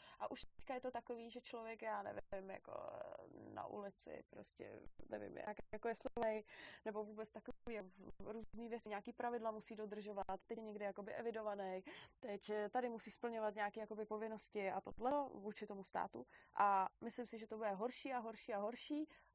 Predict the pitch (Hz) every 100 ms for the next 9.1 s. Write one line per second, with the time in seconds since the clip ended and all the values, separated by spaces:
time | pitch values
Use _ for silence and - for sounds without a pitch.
0 | - 208 202 202 196 196 196 196 - -
1 | 226 226 233 220 214 - 226 208 214 -
2 | - 208 196 - 202 - 196 196 202 196
3 | 202 190 - 196 190 202 - 202 202 190
4 | - - 185 - - 190 202 196 190 185
5 | 196 185 180 180 190 180 180 - - -
6 | - _ - 208 - - 196 196 185 190
7 | - - 208 196 190 190 185 185 185 180
8 | 175 _ _ - - 190 175 175 175 170
9 | 170